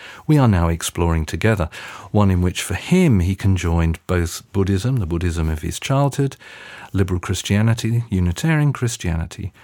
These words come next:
and Shintoism, along with more humanist philosophies connected particularly with Confucianism. Anyway, this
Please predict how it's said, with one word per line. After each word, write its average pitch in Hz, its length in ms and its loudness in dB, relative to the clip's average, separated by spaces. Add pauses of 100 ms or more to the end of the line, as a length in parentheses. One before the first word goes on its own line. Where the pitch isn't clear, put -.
(140)
and 95 140 0
Shintoism, 82 800 0 (400)
along 110 420 4
with 90 220 0
more 92 160 2
humanist 127 760 2
philosophies - 840 -6 (120)
connected 85 500 -6 (120)
particularly 80 540 -6
with 85 180 -6
Confucianism. 87 840 -4 (2250)
Anyway, 143 440 4 (340)
this 143 240 0